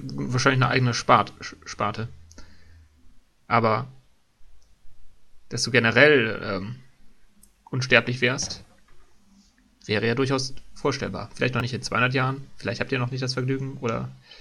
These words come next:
die Dystopie, aber irgendwann wird das vielleicht eine Option sein. Und du hast doch nicht deinen moralischen Standpunkt formuliert,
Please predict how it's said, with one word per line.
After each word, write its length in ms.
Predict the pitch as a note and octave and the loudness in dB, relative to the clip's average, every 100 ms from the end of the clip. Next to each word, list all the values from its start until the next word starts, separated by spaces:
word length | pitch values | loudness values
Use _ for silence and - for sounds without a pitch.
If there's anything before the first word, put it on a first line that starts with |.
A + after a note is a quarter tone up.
| - - - _ - - - - - | -18 -20 -20 _ -20 -20 -20 -16 -10
die 260 | - - | -8 -8
Dystopie, 580 | - - B2+ C3 C#3 D3+ - | -8 -6 -6 -6 -8 -10 -4
aber 360 | B2 A2+ A2 - - - - - - - - - | -2 0 -2 -8 -18 -20 -20 -20 -20 -20 -20 -14
irgendwann 500 | - A#2 A#2 A2 C#3 | -4 -2 0 -2 -4
wird 100 | D3+ | -6
das 160 | E3+ - | -4 -4
vielleicht 440 | - - E3 D3+ D#3 | -6 -10 -4 -4 -4
eine 60 | |
Option 320 | D3 - F3+ | -8 -6 -6
sein. 200 | A#2+ F2 B2+ - - _ _ _ _ _ _ _ _ - - - - - - - - - - - - - - _ - - - _ _ - - - - - - | -6 -6 -10 -14 -20 _ _ _ _ _ _ _ _ -16 -16 -14 -14 -16 -18 -18 -16 -18 -20 -20 -18 -20 -20 _ -20 -20 -20 _ _ -20 -18 -18 -20 -20 -18
Und 100 | - | -2
du 60 | B2 | 0
hast 120 | B2 | 2
doch 100 | B2+ | 0
nicht 180 | C3+ C3+ | -2 -2
deinen 100 | A#2+ | 0
moralischen 440 | A#2+ A2+ C3+ B2+ | 2 4 4 4
Standpunkt 520 | B2 A2 G#2 A2+ - - - - - | -2 -2 -4 -6 -8 -12 -16 -20 0
formuliert, 560 | B2 A#2+ A2+ G#2+ - | 0 2 -2 -4 -6